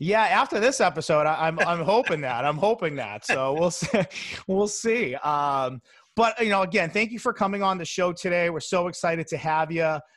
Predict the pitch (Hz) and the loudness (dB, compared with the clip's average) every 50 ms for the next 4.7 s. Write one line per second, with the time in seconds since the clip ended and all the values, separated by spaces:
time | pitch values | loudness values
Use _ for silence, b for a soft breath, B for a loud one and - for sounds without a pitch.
0 | b b _ 156 165 165 170 170 220 233 233 240 226 226 - 403 - - 370 381 | b b _ 0 0 0 0 -2 -4 -4 -4 -4 -4 -4 -4 -2 0 0 2 2
1 | 349 254 202 190 - 214 202 - 214 - 202 185 165 - - 165 165 165 165 170 | 2 0 -2 0 0 -2 -2 -2 -6 -8 -8 -8 -4 0 0 2 2 2 2 0
2 | 165 165 - 160 143 143 147 147 151 151 156 147 131 131 139 143 156 - - 143 | 0 0 -4 -4 -4 -4 0 2 2 2 0 0 -2 -2 -2 -2 -2 -2 -4 -2
3 | 139 143 151 160 151 - 151 139 147 147 - - 160 147 143 - - 156 151 151 | -2 -2 -2 -4 -8 -6 -4 -4 -4 -4 -4 -6 -8 -8 -6 -4 -4 -4 -4 -2
4 | 143 127 120 - - 151 185 214 - - 156 139 139 135 | -4 -4 -6 -4 -2 -2 -2 -2 -4 -8 -8 -8 -8 -8